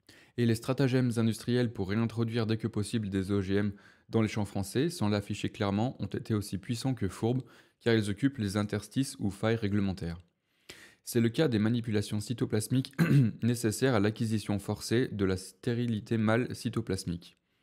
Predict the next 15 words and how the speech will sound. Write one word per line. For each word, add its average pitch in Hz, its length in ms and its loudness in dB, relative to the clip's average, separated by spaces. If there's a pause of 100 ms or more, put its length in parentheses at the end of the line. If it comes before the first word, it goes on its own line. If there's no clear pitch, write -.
(600)
entre - 100 -4
parenthèses, 107 440 0
variété 107 520 0
de 107 80 0
légumes 101 400 0
à 95 80 -2
C 110 200 -4
M 92 140 -2
S, 87 260 -8 (440)
ou 113 80 -2
plus 117 140 2
récemment 113 420 2
de 113 100 0
la 95 100 4
mutagénèse, 104 720 2